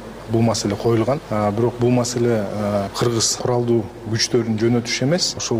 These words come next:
О Д К Б-нын миротворческий контингент деп коет. Контингентти, э, Сирияга жанагы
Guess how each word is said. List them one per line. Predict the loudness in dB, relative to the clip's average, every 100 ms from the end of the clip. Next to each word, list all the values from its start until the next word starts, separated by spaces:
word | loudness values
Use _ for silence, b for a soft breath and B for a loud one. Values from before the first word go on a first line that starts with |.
| 2
О |
Д | 2 2
К | 0
Б-нын | 2 2 2 2 0
миротворческий | 2 2 2 -2 -2 -2
контингент | -2 0 2 2 0
деп | -2
коет. | 0 0
Контингентти, | -2 0 0 2 0 0 0 2
э, | 2 0 2 0 -2 -4
Сирияга | -2 0 2 4 2
жанагы | 0 0 0 0 0